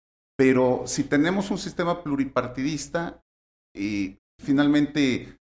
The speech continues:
tiende a abrirse a varias vertientes y no solamente en dos bloques. Entonces, esa es una de las cosas que me ha llamado la atención.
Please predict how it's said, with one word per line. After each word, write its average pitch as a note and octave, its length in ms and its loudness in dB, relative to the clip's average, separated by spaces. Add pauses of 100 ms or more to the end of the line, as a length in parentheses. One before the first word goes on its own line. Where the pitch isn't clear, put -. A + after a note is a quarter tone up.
(140)
tiende C#3 300 6
a - 20 6
abrirse C3 340 -2
a B2 60 0
varias A#2+ 340 0
vertientes C3 640 -2
y A#2+ 60 -2
no B2 120 0
solamente B2+ 540 -2
en A#2+ 80 0
dos A#2+ 240 -4
bloques. A#2 560 -6
Entonces, D3+ 580 -4 (400)
esa D3+ 160 0
es - 120 -4
una D#3+ 140 0
de - 20 2
las B2+ 100 -2
cosas C#3 180 -6
que - 60 -6
me C3 80 2
ha B2+ 60 0
llamado B2+ 240 0
la B2+ 80 0
atención. C3 420 -6